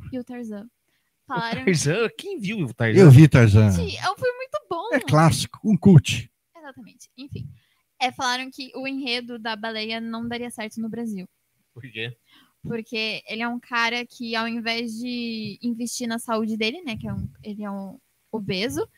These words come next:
Speaker 1: ele guarda dinheiro pra investir na educação da filha dele, da faculdade da filha dele.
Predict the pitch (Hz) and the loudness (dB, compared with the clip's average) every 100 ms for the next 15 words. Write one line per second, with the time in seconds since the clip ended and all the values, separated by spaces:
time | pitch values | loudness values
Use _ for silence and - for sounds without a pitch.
0 | _ _ - 240 254 254 254 233 226 240 | _ _ -2 -2 -2 -4 -4 0 0 0
1 | 247 240 233 240 254 247 240 - - 233 | -4 -4 -4 -4 -6 -6 -6 -10 -10 -6
2 | 233 226 220 226 226 233 220 226 226 226 | -4 -4 -6 -6 -10 -8 -8 -8 -6 -6
3 | 214 190 202 - - 208 190 196 202 - | -4 -4 -8 -10 -8 -4 -4 -4 -8 -8
4 | 190 185 - | -10 -10 -16